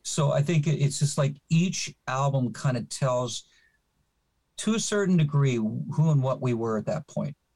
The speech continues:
as a band, as people, and what inspired us. And that's why that, that album sounds the way that it does, you know, and so on and so forth. And each time we come into an album, yeah, you know, we, we have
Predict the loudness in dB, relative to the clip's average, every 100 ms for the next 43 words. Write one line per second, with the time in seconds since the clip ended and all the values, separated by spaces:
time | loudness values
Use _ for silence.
0 | _ -2 2 2 0 -2 -2 -4 -6 -12
1 | _ _ -4 -4 -4 -8 -10 -4 -4 -4
2 | -6 -10 _ _ _ _ _ _ _ _
3 | -2 0 0 -2 -4 -4 -2 -2 -4 -6
4 | -10 -12 _ _ -4 -2 -2 -4 -4 -4
5 | -4 -2 -4 -6 -10 -16 -6 -4 -2 -2
6 | -4 -6 -8 -2 0 2 4 2 0 -4
7 | -4 -6 -8 -8 -8 -6 -10 -10 -14 _
8 | _ -6 -4 -2 -2 -2 -6 -12 2 2
9 | 2 0 2 2 -2 -2 -4 0 2 0
10 | 0 2 4 4 2 4 4 4 2 2
11 | 0 0 -2 -6 _ _ _ _ _ _
12 | 0 0 -2 -6 -2 0 0 0 0 0
13 | 0 0 2 2 -2